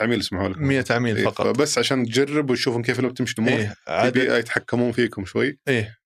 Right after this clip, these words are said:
Speaker 1: إلين ما يبنون التشريعات المناسبة مع الوقت.
Speaker 2: بالضبط، عملي-، حدود على العمليات، حدود على كل شيء المستخدمين، حدود على، حتى كان عندنا ويت ليست بس على الموقع،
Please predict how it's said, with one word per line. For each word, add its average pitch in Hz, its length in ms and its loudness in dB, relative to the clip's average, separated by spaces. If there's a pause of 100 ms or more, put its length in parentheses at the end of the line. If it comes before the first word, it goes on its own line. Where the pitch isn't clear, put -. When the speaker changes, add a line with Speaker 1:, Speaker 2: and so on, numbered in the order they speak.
Speaker 1:
إلين 131 180 2
ما 131 120 2
يبنون 117 280 0
التشريعات 110 580 0
المناسبة 107 440 0
مع 95 120 0
الوقت. - 120 2
Speaker 2:
بالضبط، 120 320 0
عملي-، 110 360 0
حدود 117 400 0
على 98 160 0
العمليات، 107 840 0
حدود 107 440 -2
على 104 180 0
كل 110 180 -2
شيء 101 160 -2
المستخدمين، 127 800 -2
حدود 110 400 -2
على، - 140 -4 (500)
حتى - 200 -4
كان 120 200 2
عندنا 113 320 0
ويت 123 320 0
ليست - 260 -2
بس - 200 -2
على 101 100 2
الموقع، 117 460 0